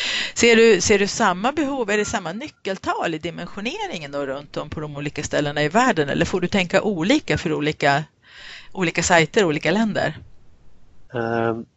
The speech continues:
Speaker 2: alltså vi tänker ju, eh, vi, vi, vi jobbar ganska mycket med detaljerad datainsamling i,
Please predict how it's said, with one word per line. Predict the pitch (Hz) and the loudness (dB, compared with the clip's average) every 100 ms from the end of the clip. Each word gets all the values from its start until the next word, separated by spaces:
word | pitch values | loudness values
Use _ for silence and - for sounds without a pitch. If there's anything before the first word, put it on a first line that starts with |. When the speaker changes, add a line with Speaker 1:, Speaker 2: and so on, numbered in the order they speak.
| _ | _
Speaker 2:
alltså | 117 123 | -4 2
vi | 127 | 4
tänker | 127 127 117 - | 6 6 4 4
ju, | 147 147 147 143 143 | 8 8 6 4 0
eh, | 135 - 139 135 131 - - | -8 -10 -8 -6 -8 -12 -8
vi, | 131 139 | -4 -4
vi, | 143 143 139 | 0 0 0
vi | 143 | 2
jobbar | 151 143 | 2 2
ganska | 143 143 135 | 0 0 -2
mycket | 139 - 131 | -6 -4 -2
med | 127 | -2
detaljerad | 123 - 113 110 107 113 | -2 0 0 2 0 0
datainsamling | 113 - 98 101 104 113 117 | -4 -4 -8 -8 -6 -6 -6
i, | 110 104 | -6 -6